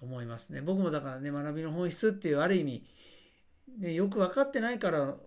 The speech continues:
こその逃げの言葉とも言えるんですけど、まあでも、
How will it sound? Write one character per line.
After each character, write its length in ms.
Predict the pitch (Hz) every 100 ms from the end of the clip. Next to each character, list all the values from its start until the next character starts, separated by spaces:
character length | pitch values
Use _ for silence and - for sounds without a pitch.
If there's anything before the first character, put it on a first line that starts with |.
| _
こ 120 | - 139
そ 120 | 143
の 100 | 131
逃 240 | 143 160
げ 120 | 185
の 120 | 202 196
言 260 | 185 190
葉 120 | 180
と 100 | 175 135
も 120 | 123
言 100 | 120
え 80 | 117
る 100 | 113
ん 80 |
で 100 | 113
す 80 | -
け 120 | -
ど、 400 | 135 131 120 113 202 214 - - - _ _ _ _ _ _ - - -
ま 120 | 254
あ 60 | 190
で 120 | 214
も、 320 | 190 139 -